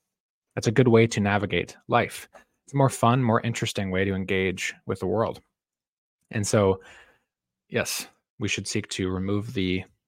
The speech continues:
logs in our own eye, and the logs in our own ideas, our worldview. And Bavinck modeled this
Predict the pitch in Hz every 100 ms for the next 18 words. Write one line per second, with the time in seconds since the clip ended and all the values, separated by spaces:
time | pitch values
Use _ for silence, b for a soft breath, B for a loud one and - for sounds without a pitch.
0 | _ 95 90 90 92 80 85 80 78 _
1 | _ 104 98 98 98 101 95 92 87 90
2 | 107 107 98 82 95 107 110 101 104 -
3 | b b b _ _ - 98 92 - 104
4 | 104 90 92 90 87 87 85 -